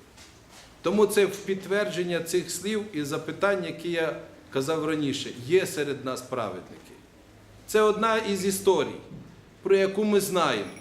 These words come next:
Так Господь влаштував, сподобав показати приклад. Але на основі цього прикладу ми не обожнюємо цю людину.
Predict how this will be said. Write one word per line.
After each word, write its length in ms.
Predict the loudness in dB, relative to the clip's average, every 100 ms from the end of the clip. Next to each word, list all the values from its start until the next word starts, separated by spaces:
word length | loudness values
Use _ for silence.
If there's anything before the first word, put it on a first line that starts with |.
| -4
Так 260 | 0 0
Господь 440 | -2 -4 0 0 0 -4 -16 -18 -18 -18 -16 -16 -10 -10 -10 -12 -14 -14 -16 -16 -4
влаштував, 640 | 2 2 2 4 4 4
сподобав 640 | 0 -4 2 4 4 0 -2 -10 -18 -4
показати 600 | -2 2 4 4 4 2
приклад. 500 | 2 0 0 -4 -12 -14 -20 -20 -20 -20 -20 -20 -20 -20 -20 -20 -18 -20 -12
Але 220 | -4 0 4
на 160 | 6
основі 440 | 4 4 0 0 -2
цього 400 | -2 2 4 4
прикладу 680 | 4 2 2 -4 -6 -8 -16 -18 -20 -20 -20 -20 -20 -18 -6
ми 180 | -2 2
не 120 | 4
обожнюємо 720 | 4 6 6 6 2 -4 -6
цю 180 | -6 -6
людину. 400 | -6 -6 -8